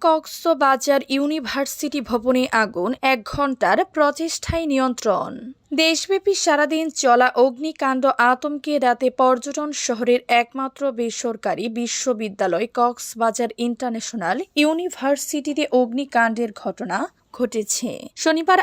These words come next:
আঠারো অক্টোবর রাত সোয়া আটটার দিকে কক্সবাজার পৌর শহরের কলাতলি ডলফিল মোড়স্থ বিশ্ববিদ্যালয়ের ভাড়া ভবনে এ আগুন লাগার ঘটনা ঘটেছে।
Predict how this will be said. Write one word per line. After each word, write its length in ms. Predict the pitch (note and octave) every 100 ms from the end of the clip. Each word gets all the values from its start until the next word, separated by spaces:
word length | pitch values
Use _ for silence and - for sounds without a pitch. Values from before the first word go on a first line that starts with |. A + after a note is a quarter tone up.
| C#4
আঠারো 400 | C#4 C#4 - E4 B3
অক্টোবর 420 | B3 - A#3+ C4
রাত 200 | A3+ A3
সোয়া 300 | - - C#4+ C4
আটটার 380 | G#3+ G3+ A3 G3+
দিকে 220 | G3+ F#3+ G#3
কক্সবাজার 720 | A3+ A3 - - G#3+ G3 G3+ -
পৌর 160 | B3+ A#3+
শহরের 540 | A3+ - G3 - - F#4 - -
কলাতলি 720 | D#4 D4 D4+ D4+ C4 B3 A3+ G#4 _ A#3
ডলফিল 600 | C#4+ D4 E4 - F4+ F4
মোড়স্থ 520 | D4 C4 C4 C4 - - G#3
বিশ্ববিদ্যালয়ের 920 | A#3 - - A3+ G3+ F#3 F#3+ F3+ G#3 E4 A3+
ভাড়া 340 | - C#4+ D#4 D#4+
ভবনে 400 | - B3 C#4 C#4 -
এ 120 | A3+ - A#3
আগুন 240 | A#3+ - C#4+
লাগার 300 | B3+ A#3 A3+
ঘটনা 400 | - A#3+ - E3+ G#3 - _ _
ঘটেছে। 540 | - A#3+ A3 G3+ -